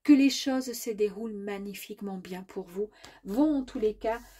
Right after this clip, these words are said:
euh, se dérouler magnifiquement bien. Et regardez cette carte-ci. Cette carte ici, elle nous parle de, euh, du passé. On nous dit de pas avoir de nostalgie, d'accord ?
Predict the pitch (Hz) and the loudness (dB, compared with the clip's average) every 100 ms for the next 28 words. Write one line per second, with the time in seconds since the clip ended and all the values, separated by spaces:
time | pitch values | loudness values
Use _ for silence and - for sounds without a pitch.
0 | - 214 208 269 226 233 220 220 233 214 | -4 -2 0 -2 -2 -2 -2 0 0 0
1 | 196 208 214 226 208 202 - 294 311 - | -4 -2 -2 -4 -6 -6 2 6 6 4
2 | 240 240 214 226 277 - 226 285 302 254 | -4 -2 -2 2 0 0 2 4 2 0
3 | 233 311 311 233 233 202 - 175 - - | 4 4 4 -4 -6 -10 -8 -12 -12 -16
4 | - - - - - - - _ _ _ | -16 -14 -16 -18 -20 -20 -20 _ _ _
5 | _ _ _ _ _ - - - - - | _ _ _ _ _ -20 -20 -20 -20 -20
6 | - - - 320 - 302 339 339 294 277 | -18 -8 2 2 2 2 2 2 0 0
7 | - 294 302 - 233 240 240 - 269 294 | 4 6 6 6 -4 -6 -8 -4 0 0
8 | 240 208 190 208 220 190 180 190 - _ | 2 0 0 0 0 0 -4 -10 -18 _
9 | _ _ 185 254 277 285 - 196 202 _ | _ _ -8 -2 0 0 0 -2 -2 _
10 | _ _ 214 226 262 277 330 240 - 240 | _ _ -6 0 4 6 6 2 0 0
11 | 226 214 202 208 208 196 185 202 269 - | 0 -2 0 0 0 -4 -4 -2 -4 -4
12 | - 220 196 185 190 _ _ _ - 170 | -4 -4 -4 -12 -14 _ _ _ -12 -12
13 | - 185 | -8 -10